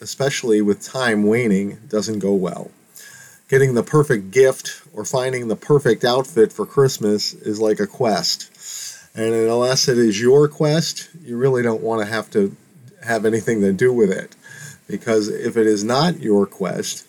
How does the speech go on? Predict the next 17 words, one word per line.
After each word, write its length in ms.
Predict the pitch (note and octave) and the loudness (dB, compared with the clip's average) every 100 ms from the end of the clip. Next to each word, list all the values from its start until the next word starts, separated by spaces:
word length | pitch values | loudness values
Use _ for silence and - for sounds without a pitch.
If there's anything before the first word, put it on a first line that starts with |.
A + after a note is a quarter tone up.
| - | -18
you 120 | A#2+ | -12
can't 320 | - B2 A2+ | -4 -2 -2
understand 600 | - A2+ G#2+ - E3 F3 | -4 -4 -2 0 2 4
it 160 | A2+ - _ - - | 2 0 _ -20 -12
and 360 | G#2 G#2+ A2 | -8 -6 -6
won't 220 | G#2+ A#2 A2+ | -4 -4 0
be 140 | A2 | 4
able 240 | G#2+ G#2+ | 4 2
to 260 | F2+ - G2 | -2 -2 -4
see 600 | - - G3+ A#2+ C3 D3+ - - - _ | -2 0 2 4 4 2 2 -14 -14 _
what 200 | A2+ A2+ | -2 0
will 140 | A#2 G#2+ | 0 -2
be 160 | A2+ | 2
able 240 | A2 G#2+ G#2 | 4 4 0
to 100 | G#2+ | -4
fulfill 460 | A#2+ - D3+ D3+ | -6 0 2 4
it. 140 | F2+ | 2